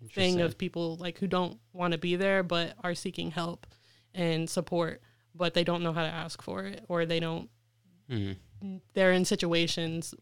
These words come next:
Speaker 1: that make it very hard to leave. So
Speaker 2: In the Jehovah's Witness.
Speaker 1: Mm-hmm. Yeah.
Speaker 2: Interesting.
Speaker 1: It's a lot deeper than, like, a lot of <laughs> people, people think it is. Um, but yeah. So
Speaker 2: That's crazy.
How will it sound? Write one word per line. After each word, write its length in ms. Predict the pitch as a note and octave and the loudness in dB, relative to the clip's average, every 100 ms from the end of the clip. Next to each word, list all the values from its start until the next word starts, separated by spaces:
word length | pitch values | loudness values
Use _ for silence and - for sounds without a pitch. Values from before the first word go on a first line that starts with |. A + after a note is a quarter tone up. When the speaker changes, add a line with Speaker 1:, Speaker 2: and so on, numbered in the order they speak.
| _ E3 | _ -6
Speaker 1:
that 380 | E3+ E3 E3 - - _ | -2 -2 -4 -8 -18 _
make 260 | G3 F#3 F3 | -6 -2 0
it 120 | E3+ | -2
very 380 | E3 E3+ F3 E3 | -2 4 6 4
hard 400 | D#3+ D#3+ D#3+ D#3+ | 2 -2 -4 -6
to 220 | - E3 | -6 -6
leave. 420 | - B2+ D#3+ - - - _ _ _ | -6 -10 -10 -12 -18 -20 _ _ _
So 420 | - D#3+ D3 F#3 | -14 -12 -10 0
Speaker 2:
In 100 | B2+ | 6
the 80 | A2 | 8
Jehovah's 640 | G2 G2 G2+ A2 G#2 G#2 | 8 6 6 2 -2 -4
Witness. 500 | - G#2 - - - - | -2 -2 -2 -8 -6 2
Speaker 1:
Mm-hmm. 140 | B3+ E4 - _ _ - | 2 2 -6 _ _ -8
Yeah. 140 | A#3+ E3 _ _ _ _ _ _ | -8 -8 _ _ _ _ _ _
Speaker 2:
Interesting. 480 | A2+ - - - - | -14 -8 -4 -4 2
Speaker 1:
It's 120 | A#3+ | 4
a 60 | D4+ | 6
lot 260 | D4+ D#4 C#4+ | 6 4 4
deeper 320 | C#4 C#4 C#4 | 2 4 2
than, 220 | A3 F#3 | 4 2
like, 160 | F3+ F3+ | 0 -2
a 60 | |
lot 120 | F#3 F#3 | -4 -4
of 60 | |
<laughs> 60 | A3 | 6
people, 320 | C#4+ C4 C#4+ | 8 10 8
people 360 | - - A3+ A3 | 6 2 2 4
think 200 | G#3+ G3+ | 4 4
it 80 | G3+ | 4
is. 400 | G3+ E3+ E3 - - _ _ _ _ | 4 2 0 -8 -20 _ _ _ _
Um, 540 | F3+ E3+ D#3+ D#3+ D#3+ - _ _ _ _ _ | 0 2 2 0 -4 -10 _ _ _ _ _
but 180 | E3+ G3+ | -6 -2
yeah. 300 | G#3+ E3+ D#3+ - _ _ _ _ _ | 0 0 -4 -12 _ _ _ _ _
So 120 | B2 | 0
Speaker 2:
That's 160 | B2 | 2
crazy. 760 | E3 - G#2+ G#2+ A2 - - | 0 -2 2 4 4 0 -8